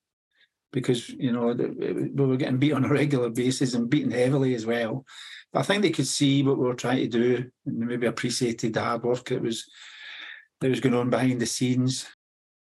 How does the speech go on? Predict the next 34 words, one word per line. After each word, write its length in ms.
Having 220
said 180
that, 140
the 60
first 320
game, 600
my 120
first 320
record, 260
I 80
think 140
it 40
was 100
four 300
each 300
the 100
very 240
first 340
game. 380
I 760
think 120
we, 80
I 20
think 200
we 60
drew 220
four 300
each 220
at 80
home, 280
if 80
I 40
remember 380
right. 320